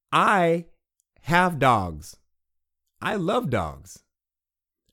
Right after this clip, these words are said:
I in no way whatsoever condone what Mike,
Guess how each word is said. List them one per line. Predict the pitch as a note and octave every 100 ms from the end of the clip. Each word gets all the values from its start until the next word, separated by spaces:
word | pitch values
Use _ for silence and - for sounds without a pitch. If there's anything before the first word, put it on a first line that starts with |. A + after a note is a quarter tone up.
| -
I | E3+ E3
in | C#3 C#3
no | F3 G#3
way | G#3 G3
whatsoever | E3+ F3 E3+ - E3+ E3+ D3 C#3+
condone | - E3+ D3 C3 D#3+ E3 C3+ B2
what | B2 B2
Mike, | A2+ A#2 C3+ D#3